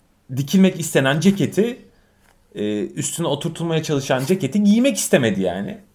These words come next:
Şimdi sen eğer Nando'yu böyle ikinci beşten getireyim, onu bir de point guard oynatayım falan dersen, e, orada Nando gene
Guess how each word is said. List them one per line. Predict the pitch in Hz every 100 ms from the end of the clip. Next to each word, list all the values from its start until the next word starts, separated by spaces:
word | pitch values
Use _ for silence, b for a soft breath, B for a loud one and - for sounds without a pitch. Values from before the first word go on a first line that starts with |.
| b b b
Şimdi | - 143
sen | 180
eğer | 170 180 156
Nando'yu | 170 180 196
böyle | 175 151
ikinci | 117 135 139 165
beşten | 156 - 147 127
getireyim, | 127 - 147 139
onu | 117 120
bir | 123
de | 107
point | - 139 139
guard | 156 160
oynatayım | 170 156 147 143 117
falan | 101 139 143 101 B B B 113
dersen, | 147 - - 214 269 - b b b b b b _
e, | - 98
orada | 110 123 127 147 98 -
Nando | 120 127 127 135
gene | 135 135 143 92